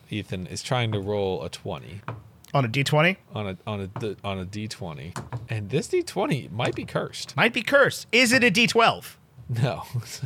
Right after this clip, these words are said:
Speaker 1: a
Speaker 2: Okay.
Speaker 1: D twenty. That was a sixteen. So that was a nineteen. That was a ten. Can I tell you about something I did in our D and D game the other day?
Speaker 2: Sure.
Speaker 1: We're about to get real technical, nerdy D and D, dear listener, who's like, "I
Speaker 2: Okay.
Speaker 1: just love movies from the nineties. I play three point five edition."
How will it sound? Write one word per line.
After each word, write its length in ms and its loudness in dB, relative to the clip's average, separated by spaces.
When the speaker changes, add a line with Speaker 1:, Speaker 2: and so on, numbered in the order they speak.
Speaker 1:
a 40 4
Speaker 2:
Okay. 20 6
Speaker 1:
D 0 -
twenty. 160 -6
That 140 0
was 120 0
a 60 0
sixteen. 560 -4
So 340 -8
that 80 -8
was 120 -4
a 40 -2
nineteen. 480 -2
That 300 -10
was 80 -12
a 40 -16
ten. 280 -6
Can 140 2
I 80 6
tell 160 4
you 60 4
about 160 2
something 220 4
I 100 6
did 200 4
in 140 4
our 100 4
D 140 4
and 100 2
D 120 2
game 180 2
the 80 4
other 140 4
day? 200 4
Speaker 2:
Sure. 300 8
Speaker 1:
We're 180 2
about 220 4
to 60 -4
get 100 -2
real 360 4
technical, 520 0
nerdy 440 -2
D 200 -2
and 120 -2
D, 360 -6
dear 180 2
listener, 440 0
who's 240 -2
like, 180 0
"I 120 2
Speaker 2:
Okay. 100 6
Speaker 1:
just 120 0
love 220 -2
movies 420 -2
from 200 2
the 100 -2
nineties. 720 -2
I 120 2
play 200 -2
three 240 -2
point 300 0
five 320 4
edition." 480 -6